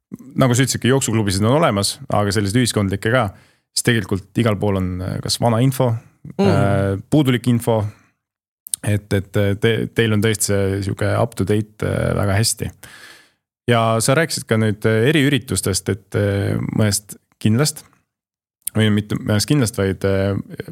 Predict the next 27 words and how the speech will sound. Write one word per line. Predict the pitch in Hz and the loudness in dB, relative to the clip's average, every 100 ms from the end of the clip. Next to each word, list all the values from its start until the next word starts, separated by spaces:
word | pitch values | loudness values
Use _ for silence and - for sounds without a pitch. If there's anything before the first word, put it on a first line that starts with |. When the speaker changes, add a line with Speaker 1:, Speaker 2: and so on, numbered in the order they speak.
| - | 0
Speaker 1:
mõnest | 107 101 | 0 2
näitest, | 135 165 120 95 - - _ _ - | 2 0 0 -2 -4 -12 _ _ -4
et, | 104 - - | -4 -4 -4
äh, | 104 104 | 0 2
ma | 107 | 2
sain | 120 120 | 2 2
aru, | 110 | 0
et | - | 0
iga | 131 110 | 2 2
kuu | 117 98 | 2 0
on | 92 | -2
siis | 90 - - | -4 -4 -4
üks | 120 - - - - _ | -6 -6 -8 -8 -12 _
plaanis | 107 95 104 | 0 2 4
Speaker 2:
Jah. | 120 | 4
Speaker 1:
tavaliselt. | 104 90 90 - - - _ - | 2 0 -4 -10 -18 -20 _ -4
Speaker 2:
Äh, | 170 160 170 - - _ _ _ _ - | 0 2 0 -4 -10 _ _ _ _ -6
standardkuul | - 226 226 165 151 190 160 135 | 0 2 2 0 -2 -2 2 2
on | 135 | 2
jah, | 165 156 | 2 2
ühe | 156 175 143 | 2 0 0
korra | 202 196 147 131 127 - | 0 2 2 0 -2 -2
kuus | 208 196 160 135 127 | 0 2 0 0 0
mõnel | 147 156 143 123 | 0 2 0 0
laupäeval | 135 190 180 - 131 123 123 | 0 0 -2 -2 0 0 0
püüame | 143 135 117 120 | 0 0 0 0
minna | 139 139 120 117 117 - | 0 -2 -2 -2 -2 -4